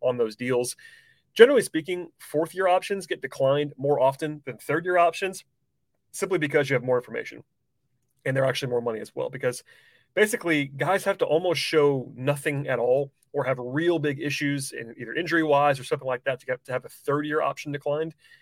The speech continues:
If you show anything at all, it's so cheap, you know, less than three million dollars for a guy that you obviously liked a couple of years ago to pick up that third year option. Fourth year options, you know, Okongwu's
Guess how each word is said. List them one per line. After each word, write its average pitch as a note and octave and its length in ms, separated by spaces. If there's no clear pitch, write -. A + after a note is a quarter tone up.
If C#3 120
you F#3+ 60
show D3 220
anything C#3 340
at A#2 80
all, - 200
it's C#3 140
so D#3 160
cheap, C#3+ 340
you B2+ 80
know, A#2+ 60
less C#3+ 160
than C#3+ 80
three D3 120
million C3+ 200
dollars B2 300
for - 100
a A#2+ 60
guy A#2+ 180
that A#2+ 100
you A#2+ 140
obviously B2 300
liked B2 240
a - 40
couple A2+ 220
of G#2 100
years B2 220
ago A2 300
to A#2+ 240
pick C3+ 220
up B2 100
that B2 160
third B2 160
year A2+ 140
option. A#2+ 440
Fourth G#3+ 220
year G3+ 100
options, F#3 480
you C#3 100
know, B2 120
Okongwu's E3 400